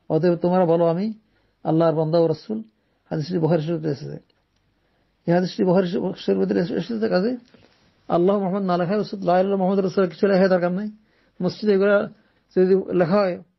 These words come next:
মানুষের সালাতের ভিতরে খুশু হবে না, মানুষ ওইদিকে তাকাই থাকবে। লা ইলাহা ইল্লাল্লাহ মুহাম্মাদুর লেখা দেখি পড়বে, এটা সালফে সালেহিন যুগে ছিল না। এ সমস্ত মসজিদে লেখা এগুলা, এই খ্রিস্টান গির্জা, এদের ভিতরে এগুলা, এ সমস্ত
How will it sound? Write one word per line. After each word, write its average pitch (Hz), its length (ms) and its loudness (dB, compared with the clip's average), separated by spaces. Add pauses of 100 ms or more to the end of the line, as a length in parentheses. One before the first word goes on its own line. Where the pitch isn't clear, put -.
মানুষের 175 300 -4 (300)
সালাতের 214 440 0
ভিতরে 226 140 0
খুশু 196 320 -2 (300)
হবে 208 160 2
না, 160 200 -6
মানুষ 180 180 -6 (300)
ওইদিকে 226 220 0
তাকাই 185 280 2
থাকবে। 170 240 -4
লা - 680 -4
ইলাহা - 0 -
ইল্লাল্লাহ 208 180 0
মুহাম্মাদুর 196 580 -6
লেখা 196 200 2
দেখি 196 340 0
পড়বে, 214 280 2 (460)
এটা 247 100 0
সালফে 254 320 0
সালেহিন 240 300 2
যুগে 220 220 0
ছিল 277 220 -2
না। - 200 -4 (400)
এ 208 60 -6
সমস্ত 240 300 0
মসজিদে 220 340 0
লেখা 214 260 0
এগুলা, 208 320 0 (460)
এই 170 500 0
খ্রিস্টান 202 580 -2 (260)
গির্জা, 185 280 2
এদের 208 200 0
ভিতরে 214 220 0
এগুলা, 196 240 4
এ 175 60 -2
সমস্ত 180 440 -4